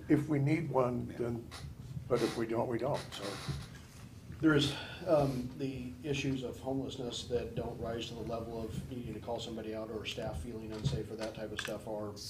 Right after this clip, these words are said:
Speaker 3: more prevalent in the community than what you would think. And I wanna make sure and recognize Rose. Uh, a year and a half ago or so, we had, uh, Chuck Carpenter here in town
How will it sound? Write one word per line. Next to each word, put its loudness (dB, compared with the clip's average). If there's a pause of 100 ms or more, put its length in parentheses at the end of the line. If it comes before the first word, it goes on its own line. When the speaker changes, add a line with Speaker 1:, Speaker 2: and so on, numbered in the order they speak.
Speaker 3:
more -4
prevalent -6
in -14
the -8
community -6
than -6
what -6
you -10
would -8
think. -6
And -2 (200)
I -6
wanna -4 (100)
make -4
sure -2
and -6 (580)
recognize -4
Rose. -4 (160)
Uh, -2
a -2
year -4
and -4
a -8
half -6
ago -4
or -2
so, -4
we -2
had, -4 (180)
uh, -4 (120)
Chuck -6 (180)
Carpenter -4
here -6
in -6
town -8